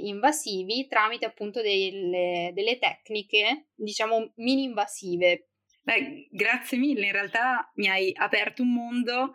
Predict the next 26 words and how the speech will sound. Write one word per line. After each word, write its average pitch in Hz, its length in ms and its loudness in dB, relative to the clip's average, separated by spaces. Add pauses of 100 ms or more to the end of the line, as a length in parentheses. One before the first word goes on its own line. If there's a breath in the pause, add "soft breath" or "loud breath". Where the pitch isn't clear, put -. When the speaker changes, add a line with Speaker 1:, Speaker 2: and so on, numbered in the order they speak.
(160 loud breath)
Speaker 2:
perché 208 680 2
non, 190 460 0
non 185 440 2
avrei 208 220 2
mai 226 180 0
immaginato 233 960 -2 (140)
anche 214 420 0
quest'altro 185 1200 0
lato 190 720 -2
di 196 180 0
una 196 140 2
professione 208 600 0
che 180 340 -2 (400)
magari 190 420 2
è 190 100 0
piuttosto 185 500 -2
comune, 208 500 0
no? 180 260 0 (200 soft breath)
Quando 190 760 0
andiamo 196 560 0
al, 196 320 0
al 196 160 -2
pronto 214 240 0
soccorso, 233 1040 -2
il 196 160 2
radiologo, 202 840 0